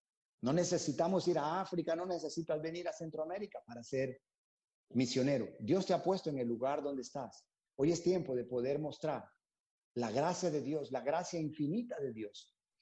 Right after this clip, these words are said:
a través de tu propia vida. Hermano, Satanás creía que iba a detener la iglesia, pero no la ha detenido. La iglesia se ha multiplicado. Hoy hay más personas, hoy mucha, hay muchas más personas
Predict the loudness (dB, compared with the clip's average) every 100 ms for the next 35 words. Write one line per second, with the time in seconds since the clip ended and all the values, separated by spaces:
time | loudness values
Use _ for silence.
0 | -2 0 2 4 4 4 0 0 -4 -2
1 | -4 -4 -4 -4 -4 -4 -4 -4 -4 -4
2 | -4 -6 -6 -10 -4 0 2 2 0 -4
3 | -12 _ _ _ _ _ _ _ _ _
4 | _ _ _ _ _ 0 2 4 2 0
5 | -2 -4 -4 -4 -4 -4 -6 -10 -20 _
6 | _ _ _ -18 -8 0 2 4 4 2
7 | 0 0 2 2 2 2 0 -6 -4 -2
8 | 0 0 0 -2 -2 -4 -4 -6 -6 -8
9 | _ _ _ _ _ _ _ _ _ 2
10 | 4 4 2 0 -2 -4 -4 -4 -4 -4
11 | -6 -4 -2 -2 -2 -2 0 -2 -4 -2
12 | -4 -2 -6 -4 -6 -6 -8 -18